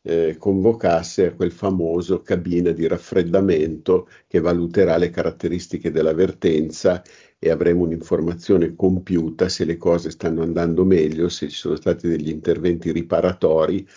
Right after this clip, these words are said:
oppure se la vertenza continuerà e le forme nelle quali essa si dovrà esprimere. Quindi noi,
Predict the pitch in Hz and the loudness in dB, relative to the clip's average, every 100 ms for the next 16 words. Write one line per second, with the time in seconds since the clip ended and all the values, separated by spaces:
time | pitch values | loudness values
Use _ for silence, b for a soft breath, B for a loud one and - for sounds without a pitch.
0 | b - 110 - 82 87 95 - 73 73 | b 0 0 0 0 0 0 -2 -4 -2
1 | 80 85 - 73 73 85 - 76 76 82 | -4 -4 -4 -6 -4 -8 -6 -8 -4 -2
2 | 87 95 76 71 85 - 85 85 - - | 2 4 2 -2 -4 -2 -4 -4 -6 -4
3 | 71 71 78 71 67 - 69 71 69 73 | -2 -2 -2 -2 -6 -4 -4 -2 -4 -6
4 | - 73 - 71 71 65 65 65 - 85 | -4 -4 -4 -6 -4 -2 -2 -6 -2 2
5 | 78 65 67 - 90 85 85 98 92 - | 2 0 -2 0 2 2 4 6 6 2